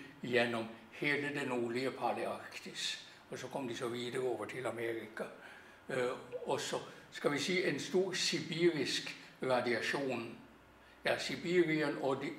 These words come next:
bjergområdene inn i Asien. Der foregikk det virkelig meget fra det, fra det punktet. Slik at vi altså i løpet av meget kort tid får et stort antall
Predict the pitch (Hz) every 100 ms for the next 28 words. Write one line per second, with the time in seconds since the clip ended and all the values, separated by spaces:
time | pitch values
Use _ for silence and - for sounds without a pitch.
0 | - 131 139 127 156 143 123 110 110 120
1 | 123 - - - 127 131 - 127 110 -
2 | - - 139 - 139 117 120 - - -
3 | - 156 151 147 123 120 117 - - -
4 | - - - 165 160 165 175 147 120 -
5 | - - 120 135 143 - - - - -
6 | - 139 135 143 151 - 135 127 120 -
7 | 123 113 - - - - - - - -
8 | - - - 175 151 151 135 135 131 -
9 | 160 156 143 156 156 147 135 120 - -
10 | - - - - - - 135 156 160 -
11 | 165 - - 147 135 135 - - - 151
12 | 151 135 - - 190 170 160 131 120 123